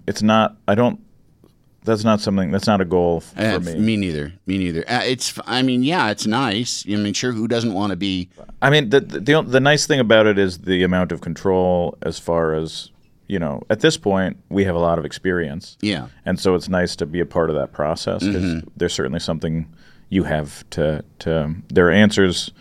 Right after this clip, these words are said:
Speaker 1: for questions that you have.
Speaker 2: Yeah.
Speaker 1: I didn't say that right, but you know what I'm saying.
Speaker 2: I know what you, yeah, yeah, no,
Speaker 1: Um,
Speaker 2: you can contribute in a meaningful
Speaker 1: Yeah.
Speaker 2: way.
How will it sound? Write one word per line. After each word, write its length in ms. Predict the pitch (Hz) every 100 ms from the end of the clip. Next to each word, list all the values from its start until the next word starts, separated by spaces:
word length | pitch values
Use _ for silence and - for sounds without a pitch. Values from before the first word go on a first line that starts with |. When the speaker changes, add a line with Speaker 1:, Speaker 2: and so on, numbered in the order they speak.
| - - -
Speaker 1:
for 120 | -
questions 540 | 92 87 80 - 82 76
that 120 | 73
you 160 | 78 73
have. 520 | 76 67 64 - _
Speaker 2:
Yeah. 320 | 104 104 57 53 - _ _ _ _ _ _ _ _ _
Speaker 1:
I 100 | 87
didn't 140 | 87 80
say 140 | 85
that 160 | 76 60
right, 200 | 69 -
but 100 | 101
you 60 | 101
know 60 |
what 60 | 82
I'm 80 | 71
saying. 220 | 82 76
Speaker 2:
I 80 | 208
know 80 |
what 160 | 175 135
you, 100 | 202
yeah, 80 | 240
yeah, 220 | 180 214
no, 180 | 143 170
Speaker 1:
Um, 60 | 151
Speaker 2:
you 160 | 165 170
can 180 | 175
contribute 720 | 170 165 156 175 151 143 135
in 120 | 131 127
a 60 |
meaningful 400 | 120 123 120 110
Speaker 1:
Yeah. 140 | 104 92
Speaker 2:
way. 300 | 80 58